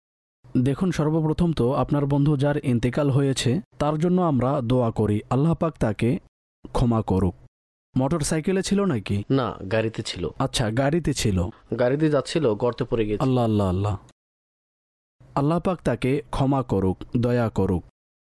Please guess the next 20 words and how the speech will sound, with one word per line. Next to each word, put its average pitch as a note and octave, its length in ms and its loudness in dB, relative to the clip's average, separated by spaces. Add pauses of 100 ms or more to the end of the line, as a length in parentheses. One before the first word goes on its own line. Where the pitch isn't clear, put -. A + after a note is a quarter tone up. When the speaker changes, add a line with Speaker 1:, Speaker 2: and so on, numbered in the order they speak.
(360)
Speaker 1:
দেখুন, D#3+ 540 0
যখন C3+ 320 0
কারো D#3 260 0
সাথে C#3 500 0
কোনো D#3 240 2
ঘটনা D3+ 420 0
ঘটে, B2 480 0
তখন F#3 540 0
ওই E3+ 200 0
ঘটনা C3+ 640 0 (120)
তার C#3 280 0
মস্তিষ্কের C3+ 680 0 (640)
মধ্যে D3+ 480 0
গেঁথে B2 380 0
যায়। G#2 300 0 (340)
আপনি F#3 400 0
যেই E3+ 220 0
দৃশ্য E3+ 520 0
অবলোকন D#3 500 0
করেছেন D3+ 600 2